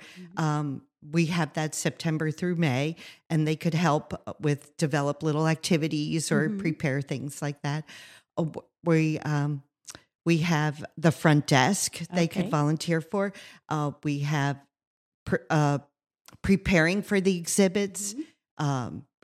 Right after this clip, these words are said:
Speaker 2: uh, researching the topics for the exhibits if somebody likes that. We have, uh,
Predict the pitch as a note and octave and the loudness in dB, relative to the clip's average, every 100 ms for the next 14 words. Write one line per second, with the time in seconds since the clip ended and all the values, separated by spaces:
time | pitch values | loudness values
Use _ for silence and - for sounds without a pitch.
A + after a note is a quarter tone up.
0 | - - - D3+ E3+ F3 - F3+ E3+ - | -14 -12 -10 0 2 4 4 4 4 2
1 | E3+ E3 E3 D#3+ - D#3+ D3 F#3 - - | 2 4 4 2 0 -2 0 -2 -4 -4
2 | F3+ E3+ E3+ F3+ D3+ F#3+ F3+ F#3 - C#3+ | -2 -2 -4 -6 -2 0 0 -4 -4 -4
3 | - D3 D3 D3 D3 C#3+ D3 - - E3+ | 2 2 2 0 -2 -2 -4 -6 -8 -2
4 | E3 F3 F3 - - - _ - F3 D#3 | 0 0 -4 -12 -20 -20 _ 0 2 4
5 | E3 D#3 D#3 - C#3 | 2 2 -2 -4 -8